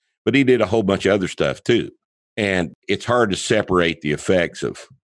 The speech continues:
of being strong enough to deadlift eight hundred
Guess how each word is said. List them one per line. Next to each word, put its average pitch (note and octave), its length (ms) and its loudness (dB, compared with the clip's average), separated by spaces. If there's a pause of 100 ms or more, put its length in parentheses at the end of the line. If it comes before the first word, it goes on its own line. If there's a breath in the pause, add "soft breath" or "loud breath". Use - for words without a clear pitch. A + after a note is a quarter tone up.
(200)
of E2 100 -6
being F2+ 220 2
strong G#2+ 400 2
enough F2+ 240 0
to D#2+ 100 -4
deadlift D#2+ 580 0
eight F2 200 0
hundred D2+ 580 -6